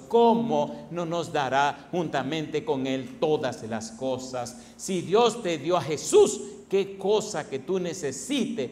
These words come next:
Él no te podrá dar? ¿Se entiende o no se entiende? A ver, ¿se entiende o no se entiende? ¿Seguro que se entiende?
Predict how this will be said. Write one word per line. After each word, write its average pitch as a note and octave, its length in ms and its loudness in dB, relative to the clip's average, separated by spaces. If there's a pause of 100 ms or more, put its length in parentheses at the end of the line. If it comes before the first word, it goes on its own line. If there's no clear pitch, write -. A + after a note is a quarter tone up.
(120)
Él D#3 160 2
no C#3+ 120 -6
te C#3+ 100 -6
podrá A#2 280 -4
dar? A2+ 220 -6 (920)
¿Se - 100 -8
entiende A#2 240 -4
o A#2 40 -2
no A#2 80 -2
se A#2 80 -6
entiende? A2 320 -6 (1120)
A - 60 -10
ver, A2 100 -4
¿se G#2+ 80 -10
entiende D#3 320 -4
o - 20 -6
no D3+ 80 -6
se C3 100 -10
entiende? G2+ 360 -8 (800)
¿Seguro C#3+ 420 2
que D3+ 80 0
se D3+ 100 -4
entiende? D3+ 440 -4